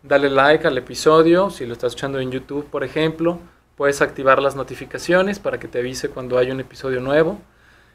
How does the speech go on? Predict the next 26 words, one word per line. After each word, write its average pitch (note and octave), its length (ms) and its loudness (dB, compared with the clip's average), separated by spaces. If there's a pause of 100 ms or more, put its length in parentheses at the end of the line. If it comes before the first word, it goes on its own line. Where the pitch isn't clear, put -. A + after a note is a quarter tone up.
(120)
Tenemos, C#3 840 -2
eh, B2+ 640 0
eh, B2+ 100 -2
páginas C3+ 500 2
en B2 140 -4
Facebook D3+ 680 6
o B2 120 -4
Instagram C#3 680 -2
en B2 100 -10
donde A#2 320 -6 (340)
ocasional-, C3+ 960 -6
ocasionalmente C3+ 680 -2
pongo D3 300 2
algunos C#3 800 -2 (380)
podcasts C#3+ 520 0
que C3 100 -8
escucho, E3+ 720 0
también C3+ 420 -8
como C3 220 -14
que B2+ 100 -12
los A#2 140 -6
recomiendo D#3 640 -2
y - 20 -4
cosas C#3 280 -2
así. D#3 280 -6 (540)
Eh, A#2 500 -4